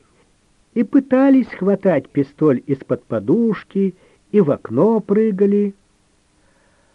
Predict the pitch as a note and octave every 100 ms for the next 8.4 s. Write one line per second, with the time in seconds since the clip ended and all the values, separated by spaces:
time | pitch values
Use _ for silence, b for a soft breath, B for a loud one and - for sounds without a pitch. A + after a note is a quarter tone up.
0 | _ _ _ _ _ _ _ _ - C4
1 | A#3 A#2 A#2 - E2 - B2+ C3+ B2+ G2
2 | - F#2 B2 D#3+ C#3+ F2 - - - -
3 | _ - A2+ C3+ G3 F#3+ E3 - - _
4 | _ _ _ _ _ b b b - A#2+
5 | C#3 G3+ G#3 F3+ E3+ F#3+ A3+ G#3+ E3+ F#3
6 | E3 G3 G3 - F#3+ F3+ E3+ D#3 D#3 G3+
7 | F#3 - D3+ E3+ G#3 G#3+ F3+ D#3 C3+ A#2+
8 | F3 F3+ F3+